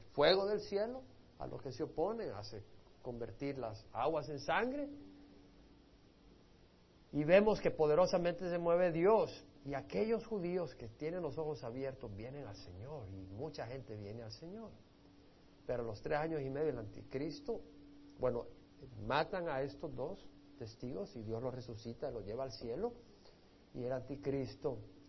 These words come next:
se dice, "A mí es a quien tienen que adjudicar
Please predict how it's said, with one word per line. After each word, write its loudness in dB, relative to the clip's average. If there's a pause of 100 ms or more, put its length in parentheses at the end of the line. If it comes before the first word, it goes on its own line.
se -12
dice, -10 (400)
"A -10
mí -8
es -10
a -12
quien -12
tienen -10
que -14 (240)
adjudicar -8